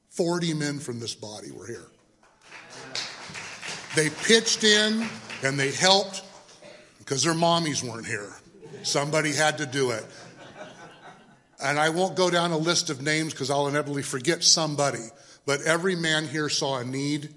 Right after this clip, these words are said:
dumped a trash can, moved the chair, rolled a table, put 'em back, pulled a grill, washed dishes, whatever that, whatever needed to be done, it got done. Forty men from this church.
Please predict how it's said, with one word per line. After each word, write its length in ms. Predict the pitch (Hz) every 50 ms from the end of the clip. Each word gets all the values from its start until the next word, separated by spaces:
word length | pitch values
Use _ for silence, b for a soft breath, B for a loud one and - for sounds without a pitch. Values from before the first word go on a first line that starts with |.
| b b b b b b b _ -
dumped 260 | - 143 143 139 -
a 40 | 127
trash 400 | - - 151 139 139 143 139 -
can, 280 | - - 143 139 139 135
moved 240 | 135 135 131 113 107
the 60 | 120
chair, 340 | - - - 147 147 147 143
rolled 300 | 135 131 135 135 120 113
a 40 |
table, 500 | 113 - - 147 143 147 143 147 151 147 B B B B -
put 160 | - 151 139
'em 160 | 123 113 113
back, 400 | 131 147 151 147 147 151 - -
pulled 240 | - 147 135 120 120
a 20 |
grill, 560 | 117 107 117 139 156 156 151 151 156 151 151 B B B B B B B - 117
washed 360 | 117 131 135 135 - - 113
dishes, 460 | 147 165 147 - - 151 151 123 113
whatever 360 | 117 131 131 156 170 180 196
that, 160 | 175 170 -
whatever 400 | 135 135 147 151 180 196 196 214
needed 240 | 185 175 180 170 160
to 40 | 160
be 120 | 143 147
done, 240 | 135 143 143 139 135
it 100 | 127 117
got 240 | 123 120 120 113 113
done. 300 | 120 113 110 110 - - - _ _ _ _ _ _ _ _ _ _ _ _ _ _ _ _ _ _ - b b b b b b b b _ _ _ _ _ _ _ _ _ _ _ _ _ _ _ _
Forty 360 | - 139 123 123 123 127 123
men 180 | 120 120 113
from 180 | 110 - - 107
this 140 | 107 101 -
church. 520 | - - 113 98 90 - - - - -